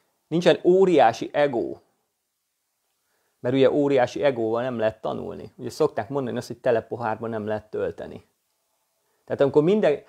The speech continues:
tehát amikor valaki nagyon-nagyon tudja, az az ember kérdezni sem tud. Mert a kérdésből mindig egyfajta kijelentés lesz.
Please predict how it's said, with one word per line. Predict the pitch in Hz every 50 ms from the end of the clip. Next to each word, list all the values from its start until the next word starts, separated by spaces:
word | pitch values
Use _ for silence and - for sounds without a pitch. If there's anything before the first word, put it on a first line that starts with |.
| _ _ _
tehát | 147 139 -
amikor | 156 147 - 143
valaki | 143 185 190 180 - -
nagyon-nagyon | 139 143 165 180 180 190 165 147 143 147 151 143 139 131 127 -
tudja, | - 156 156 143 127 117 - 85 - - - _ _ _ _ _ _ _ _ _ _ _ _ _ _ _ _ _ _
az | 135 139
az | 143 147
ember | 175 175 175 151 135 135 -
kérdezni | - 165 156 143 135 120 123 117 113 123 113
sem | - - 120 117 117 110
tud. | - 123 104 - - - _ _ _ _ _ _ _ _ _ _ _ _ _ _ _ _ _ _ _ _ _ _ _ _ _ _ _ _ _ _ _ _ _ _
Mert | - 127 131
a | 139
kérdésből | - - 202 202 175 151 143 139 139 - 139 139 143 143
mindig | 151 165 160 143 127 123 120
egyfajta | 123 123 - - 135 131 127 135 127
kijelentés | - - 131 117 98 87 80 80 - - - 73 - -
lesz. | - 78 - - - - - -